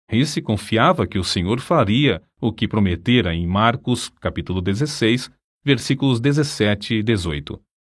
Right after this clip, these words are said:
"Estes sinais acompanharão aos que crerem.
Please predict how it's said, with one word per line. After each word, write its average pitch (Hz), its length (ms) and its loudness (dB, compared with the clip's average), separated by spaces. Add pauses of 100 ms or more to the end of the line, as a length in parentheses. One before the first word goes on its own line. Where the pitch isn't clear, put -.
(360)
"Estes 143 420 0
sinais 92 560 0 (220)
acompanharão 127 800 2
aos 113 240 0
que 113 120 -4
crerem. 90 640 -2